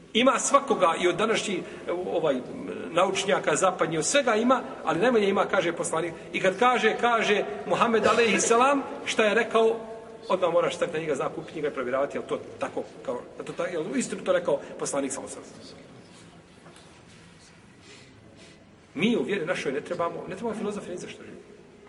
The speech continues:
ni za, ni za vi-, dunjaluk, ni za, ne treba filozofi, ne za, ne treba, ne treba ni za što.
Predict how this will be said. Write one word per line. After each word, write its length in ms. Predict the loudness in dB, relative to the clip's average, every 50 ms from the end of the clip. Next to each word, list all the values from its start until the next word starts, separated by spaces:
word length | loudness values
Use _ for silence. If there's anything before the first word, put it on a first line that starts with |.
| -20 -16 -14
ni 60 | -12
za, 120 | -10 -10 -8
ni 100 | -10 -8
za 180 | -8 -8 -10 -10 -12 -16 -16 -16 -14
vi-, 160 | -14 -14 -14 -14 -18 -20 -20 -20 -12 -6
dunjaluk, 440 | -4 -2 0 2 2 0 0 -2 -4
ni 60 | -4
za, 140 | -2 -4 -6
ne 160 | -4 -6 -6
treba 180 | -6 -6 -6
filozofi, 360 | -4 -6 -4 -4 -4 -6 -6 -8
ne 60 | -8
za, 160 | -8 -8 -8
ne 120 | -8 -10
treba, 180 | -10 -8 -8 -8
ne 180 | -8 -8 -10 -10
treba 180 | -8 -8 -8
ni 100 | -8 -10
za 100 | -10 -12
što. 140 | -12 -14 -16